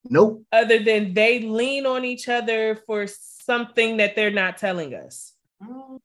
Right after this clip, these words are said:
Speaker 3: that
Speaker 1: You
Speaker 3: camera
Speaker 1: get
Speaker 3: made
Speaker 1: the
Speaker 3: people
Speaker 1: deal?
Speaker 3: change, though.
Speaker 1: No, I'm with Candace. I really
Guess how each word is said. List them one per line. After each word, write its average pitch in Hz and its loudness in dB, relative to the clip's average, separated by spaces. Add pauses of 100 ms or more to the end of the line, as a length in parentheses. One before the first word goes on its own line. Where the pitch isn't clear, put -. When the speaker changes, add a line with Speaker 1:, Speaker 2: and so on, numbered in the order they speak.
(140)
Speaker 3:
that 214 -8
Speaker 1:
You - -6
Speaker 3:
camera 151 -2
Speaker 1:
get 302 -6
Speaker 3:
made 143 -4
Speaker 1:
the 147 -4
Speaker 3:
people 156 0
Speaker 1:
deal? 160 -4
Speaker 3:
change, 330 -8
though. 220 -6 (640)
Speaker 1:
No, 226 8
I'm 190 2
with 202 -4
Candace. 185 4 (100)
I 175 6 (120)
really 165 -2